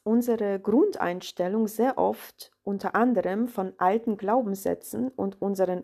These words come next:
unmittelbaren Umfeld beeinflusst wird.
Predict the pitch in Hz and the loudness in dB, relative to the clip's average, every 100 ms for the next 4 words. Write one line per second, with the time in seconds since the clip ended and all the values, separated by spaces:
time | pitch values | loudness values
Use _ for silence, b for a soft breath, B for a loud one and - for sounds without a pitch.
0 | - 262 254 247 190 185 190 190 - 202 | 0 4 4 2 -2 0 0 -2 -2 -4
1 | 202 202 196 - _ - - 175 180 - | -4 -4 -4 -8 _ -8 -4 -4 -4 -8
2 | - - - - - | -8 -6 -6 -6 -12